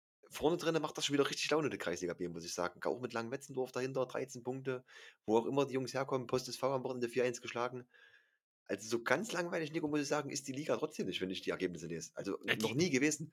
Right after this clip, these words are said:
Speaker 2: Nee, auf keinen Fall langweilig ist sie überhaupt nicht. Die ist bloß, äh, unpredictable. Aber
Speaker 1: Ja.
Speaker 2: langweilig auf keinen Fall.
Speaker 1: <laughs>
Speaker 2: Ja. <laughs> Äh, äh, also wie gesagt, ich, ich sag immer noch, Langwetzendorf, wartet mal ab, Jungs, wartet mal ab. Die bleiben dort oben dran.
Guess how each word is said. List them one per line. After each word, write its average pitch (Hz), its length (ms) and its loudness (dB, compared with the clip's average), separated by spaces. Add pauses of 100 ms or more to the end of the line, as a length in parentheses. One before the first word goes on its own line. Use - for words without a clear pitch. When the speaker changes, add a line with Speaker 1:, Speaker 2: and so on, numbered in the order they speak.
(160)
Speaker 2:
Nee, 139 340 4 (140)
auf 135 220 4
keinen 151 220 6
Fall 170 180 6
langweilig 160 320 6
ist 135 60 -2
sie 131 80 0
überhaupt 180 280 6
nicht. 110 200 0
Die 123 80 -2
ist - 180 -2
bloß, 131 300 2
äh, 113 280 2
unpredictable. 127 720 0 (300)
Aber 110 180 4
Speaker 1:
Ja. 107 60 4
Speaker 2:
langweilig 156 360 4
auf 151 100 0
keinen 170 200 4
Fall. 170 240 2
Speaker 1:
<laughs> - 400 4
Speaker 2:
Ja. 117 240 2 (160)
<laughs> 147 360 4 (340)
Äh, 131 80 -6 (160)
äh, 139 120 -6 (220)
also 165 140 2
wie 247 80 4
gesagt, 269 240 4
ich, 240 180 -2 (260)
ich 196 140 2
sag 220 200 6
immer 220 200 4
noch, 208 180 2
Langwetzendorf, 196 720 6
wartet 202 240 2
mal 180 140 4
ab, 170 160 -2
Jungs, 160 200 0
wartet 160 180 0
mal 156 100 2
ab. 143 200 0 (220)
Die 160 220 0
bleiben 147 320 2
dort 131 140 -4
oben 123 180 -2
dran. 110 260 -4